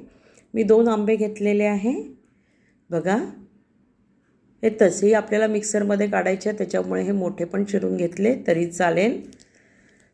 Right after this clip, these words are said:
चला तर आता आपण त्याला मिक्सरमध्ये घालायचे आहे. पूर्ण दोन आंबे घ्यायचे आपल्याला. बघा, हे असे चिरून घेतलेले आहे, मिक्सरमध्ये घालायचे आहे.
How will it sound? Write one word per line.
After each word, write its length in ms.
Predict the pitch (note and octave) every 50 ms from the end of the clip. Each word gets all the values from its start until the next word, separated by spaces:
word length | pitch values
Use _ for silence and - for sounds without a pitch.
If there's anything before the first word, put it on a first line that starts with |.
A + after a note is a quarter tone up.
| _ _ -
चला 260 | - G#3+ G#3+ A3 A#3
तर 180 | A3+ A#3+ A3+
आता 200 | A3 F#3+ - -
आपण 260 | F#3 E3+ - F#3 F#3 F#3
त्याला 280 | F#3 - F#3 F#3 G#3+
मिक्सरमध्ये 640 | A#3+ B3+ A3+ - - - F3 E3 E3 E3+ E3+ F3+ F#3+
घालायचे 460 | F3+ F3+ F3+ F3+ E3+ F3 F3 F3 - G#3+
आहे. 80 | A3
पूर्ण 240 | G#3+ G#3+ G3 F#3 G3
दोन 240 | F#3 F#3+ F#3 F3+ F#3
आंबे 260 | F3+ F3+ F3 F3+ F#3+
घ्यायचे 400 | F#3 G3 G3 F3+ F#3 G3 - G3+
आपल्याला. 540 | F#3+ F3+ F#3+ - F#3 F3+ F#3 G3+ A3+ D4 G4+ - - - - _ _ _ _ _ _ _ _ _ _ _ _ _ _ _ _ _ _ _ _ _ _ _ _ _ _ _ _ _ -
बघा, 240 | F#3+ F3+ F3 G3 A3+ C#4+ F4 - - - - -
हे 60 | F#3+
असे 200 | F3 E3+ E3 -
चिरून 380 | E3+ - F3+ E3 E3 E3+ F3 F3
घेतलेले 460 | F3 E3+ E3+ F3 F3 F3 F3 F3 F3+
आहे, 440 | F3+ F3+ F#3+ G#3 B3+ D4+ - - - - _ _ _ _ _ _ _ -
मिक्सरमध्ये 580 | - F3 E3+ E3+ - F3+ F3 F3 F3+ F3 F#3 F#3+
घालायचे 500 | F3+ F3+ E3+ E3 E3 E3+ E3+ - F#3 F#3
आहे. 220 | G3 A3 B3+ -